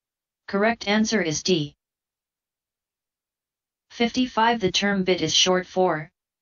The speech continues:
A. Megabyte, B. Binary language, C. Binary digit, D. Binary number. Correct answer is C.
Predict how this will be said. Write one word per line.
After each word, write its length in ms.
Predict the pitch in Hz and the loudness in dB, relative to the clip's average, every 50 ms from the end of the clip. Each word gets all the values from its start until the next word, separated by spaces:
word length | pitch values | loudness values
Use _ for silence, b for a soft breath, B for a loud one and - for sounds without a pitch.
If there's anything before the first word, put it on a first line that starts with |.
| - | -2
A. 240 | 185 180 165 165 - _ _ _ _ _ _ - | 0 0 0 -4 -8 _ _ _ _ _ _ -2
Megabyte, 640 | 180 185 185 165 175 156 160 151 139 131 131 - - - _ _ _ _ _ _ _ _ _ _ _ _ _ _ _ - | 0 0 0 0 0 0 0 0 0 -2 -6 -10 -14 -16 _ _ _ _ _ _ _ _ _ _ _ _ _ _ _ 0
B. 260 | 208 202 190 185 190 - _ _ _ _ _ _ - | 0 0 0 0 -4 -10 _ _ _ _ _ _ -2
Binary 380 | 175 185 190 214 226 226 220 | 0 0 2 2 2 2 2
language, 680 | 202 202 208 202 202 190 170 151 139 139 135 - - - - _ _ _ _ _ _ _ _ _ _ _ _ _ _ _ | 2 2 0 0 -2 -2 -2 -2 -2 -2 0 -2 -2 -2 -6 _ _ _ _ _ _ _ _ _ _ _ _ _ _ _
C. 420 | - - - 214 208 196 190 190 - _ _ _ _ _ _ _ | -10 -4 -2 0 0 0 -2 -4 -10 _ _ _ _ _ _ _
Binary 380 | 175 180 190 208 226 226 220 | -2 0 2 2 2 2 2
digit, 440 | 214 202 196 190 147 143 131 - - - _ _ _ _ _ _ _ _ _ _ _ _ _ _ _ - | 2 0 0 0 0 -2 -4 -8 -14 -20 _ _ _ _ _ _ _ _ _ _ _ _ _ _ _ 0
D. 280 | 202 202 185 190 190 _ _ _ _ _ _ _ - | 0 0 0 0 -4 _ _ _ _ _ _ _ -4
Binary 380 | 175 180 190 214 226 226 220 | -2 0 2 2 4 4 4
number. 460 | 208 196 196 190 170 147 139 139 143 - _ _ _ _ _ _ _ _ _ _ _ _ _ _ _ - | 2 2 2 0 0 0 -4 -6 -8 -14 _ _ _ _ _ _ _ _ _ _ _ _ _ _ _ -8
Correct 400 | - 196 202 220 233 226 - 196 | -4 0 0 0 0 0 -2 -2
answer 340 | 202 214 220 214 220 214 180 | 0 0 2 0 0 0 -2
is 160 | 160 156 - | -2 -2 -4
C. 340 | - - 175 156 143 143 | -2 -2 -2 -2 -4 -6